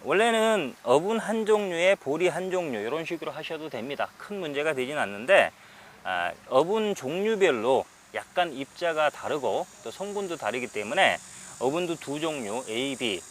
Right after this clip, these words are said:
그다음에 곡물도, 아, 두 종류 정도 이렇게 섞어주시면 풀림도 좋아지고 입질도 빠르게 받을 수가 있습니다. 그래서,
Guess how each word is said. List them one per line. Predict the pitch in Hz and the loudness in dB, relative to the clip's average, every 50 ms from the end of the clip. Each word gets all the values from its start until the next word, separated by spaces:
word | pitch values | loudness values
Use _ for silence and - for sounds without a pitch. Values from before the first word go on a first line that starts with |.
| - | -12
그다음에 | - 104 117 110 117 127 | -6 -4 -2 -2 -2 -4
곡물도, | - - 120 127 135 135 135 127 120 151 175 196 214 233 - - - - - - | -4 -6 -6 -4 -4 -4 -4 -4 -2 2 2 2 2 0 -4 -12 -20 -20 -12 -8
아, | - 92 92 | -6 -6 -6
두 | - - 123 131 | -4 -6 -6 -4
종류 | 143 151 147 143 127 | -4 -6 -6 -6 -8
정도 | - - 123 117 113 117 | -8 -8 -8 -6 -6 -6
이렇게 | 113 113 107 - | -6 -6 -8 -10
섞어주시면 | - 151 151 - 170 147 123 - - 104 127 156 151 113 85 - - - - - - - | -12 -10 -8 -8 -8 -6 -8 -8 -8 -4 -2 -2 -2 -2 -4 -10 -18 -20 -20 -20 -14 -10
풀림도 | - 240 240 240 240 240 233 220 196 196 175 | -6 -6 -4 -2 -2 -2 -2 -2 0 -2 -2
좋아지고 | - 127 123 131 127 117 110 107 104 143 135 | -2 0 2 2 2 0 -2 -4 -4 -6 -6
입질도 | 107 - - 139 120 123 | -6 -8 -10 -10 -10 -8
빠르게 | - - 143 175 185 175 156 | -8 -6 -4 -4 -2 -2 -2
받을 | 123 107 104 98 | -4 -4 -4 -8
수가 | - - 101 104 | -10 -10 -10 -8
있습니다. | 98 90 - - 104 92 87 - - 90 - | -8 -10 -10 -14 -14 -14 -10 -10 -10 -10 -8
그래서, | 104 101 92 - 127 147 165 | -8 -6 -2 0 2 2 0